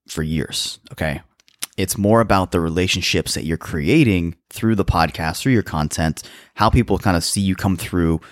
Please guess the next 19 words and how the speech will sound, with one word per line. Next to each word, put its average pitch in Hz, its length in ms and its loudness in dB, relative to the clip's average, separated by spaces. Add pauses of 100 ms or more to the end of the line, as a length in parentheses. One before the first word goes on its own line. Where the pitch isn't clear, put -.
(160)
or 85 140 2
come 95 240 0
across 80 420 2
on 82 200 -2
the 82 60 -2
podcast. 73 640 -2 (360)
And 82 280 2
that's 85 260 0
the 95 100 2
deciding 78 420 0
factor 78 400 -2
of, 76 80 0
"Hey, 92 380 -2
I - 80 -2
wanna 90 160 2
work 82 160 2
with 67 100 -4
this - 120 -2
person." - 360 -4